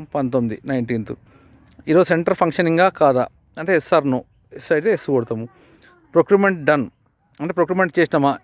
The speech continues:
ఎస్ అయితే ఎస్. అంటే మనం రైతుల దగ్గర కొంటే ట్రాన్స్‌పోర్ట్ చేసినామా, ప్రొక్యూర్‌మెంట్ డన్ అంటే ఎస్ కొట్టినాం కదా. ట్రాన్స్‌పోర్ట్ ఏమైనా చేసినామా, ట్రాన్స్‌పోర్ట్ చేస్తే ఎస్, ట్రాన్స్‌పోర్ట్ లారీ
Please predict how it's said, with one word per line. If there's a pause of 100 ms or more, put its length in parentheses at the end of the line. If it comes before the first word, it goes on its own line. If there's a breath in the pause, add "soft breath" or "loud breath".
(120)
ఎస్
అయితే
ఎస్. (1120)
అంటే
మనం
రైతుల
దగ్గర
కొంటే (920 soft breath)
ట్రాన్స్‌పోర్ట్
చేసినామా, (360)
ప్రొక్యూర్‌మెంట్
డన్
అంటే
ఎస్
కొట్టినాం
కదా. (640 soft breath)
ట్రాన్స్‌పోర్ట్
ఏమైనా
చేసినామా,
ట్రాన్స్‌పోర్ట్
చేస్తే
ఎస్,
ట్రాన్స్‌పోర్ట్
లారీ